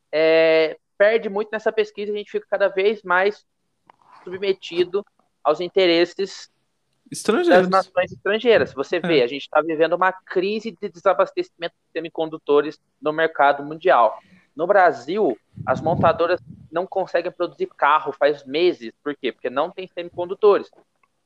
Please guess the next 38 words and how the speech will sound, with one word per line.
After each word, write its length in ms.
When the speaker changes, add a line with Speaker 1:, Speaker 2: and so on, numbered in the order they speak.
Speaker 1:
Aí, 180
é 40
uma 140
grande 460
questão 360
de 100
dependência 800
de 100
tecnologia 580
estrangeira, 600
né? 180
E 180
o 60
Brasil, 440
por 140
exemplo, 400
hoje 120
tá 100
vendendo 360
a 40
Seitec, 580
que 80
é 40
uma 100
estatal 420
que 60
pro-, 280
que 120
tem 160
capacidade 500
de 60
produzir 380
semicondutores 800
e 40
outras 200
Speaker 2:
Pois 140
é, 40
Speaker 1:
tecnologias, 400